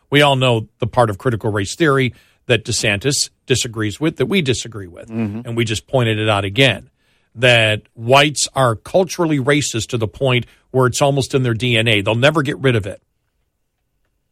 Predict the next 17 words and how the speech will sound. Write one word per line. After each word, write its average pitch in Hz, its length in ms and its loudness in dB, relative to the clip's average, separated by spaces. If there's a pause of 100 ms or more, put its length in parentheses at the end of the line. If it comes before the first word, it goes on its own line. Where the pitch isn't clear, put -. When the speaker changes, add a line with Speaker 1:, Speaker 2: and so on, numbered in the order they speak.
(280)
Speaker 1:
And 131 160 2
therefore, 135 640 4
all 143 240 4
whites 139 400 2
are 131 60 0
racist. 143 680 -2 (540)
Speaker 2:
Yeah, 127 180 2 (460)
right. 85 240 -10
Speaker 1:
And, 123 680 2 (300)
uh, 110 440 0 (100)
and 127 380 2
so 135 220 0
society 139 540 2
must 127 280 -4
be 123 100 -10
set 135 340 2
up. 147 240 0